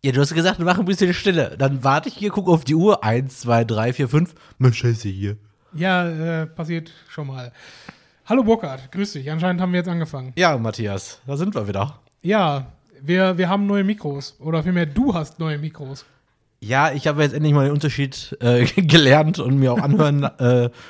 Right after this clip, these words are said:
Speaker 1: dürfen zwischen Kondensatormikrofone und einem Richtmikrofon, wenn ich das
Speaker 2: Ja.
Speaker 1: richtig verstanden habe. Und ich habe jetzt, äh,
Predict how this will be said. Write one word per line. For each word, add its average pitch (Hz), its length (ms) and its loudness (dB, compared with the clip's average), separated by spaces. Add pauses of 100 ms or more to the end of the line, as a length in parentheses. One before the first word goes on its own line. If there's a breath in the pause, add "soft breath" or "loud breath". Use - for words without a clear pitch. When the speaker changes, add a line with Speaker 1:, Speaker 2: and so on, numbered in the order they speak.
(240 loud breath)
Speaker 1:
dürfen 139 380 4
zwischen 123 380 -2
Kondensatormikrofone 135 1160 4
und 120 280 -6
einem 113 200 -4
Richtmikrofon, 98 880 -8 (320 soft breath)
wenn - 80 -2
ich 101 60 0
das 220 100 2
Speaker 2:
Ja. 196 40 2
Speaker 1:
richtig 117 220 -4
verstanden 104 420 0
habe. 107 300 0 (760 soft breath)
Und 123 160 0
ich 113 140 0
habe 113 200 2
jetzt, 156 400 -2
äh, 180 500 2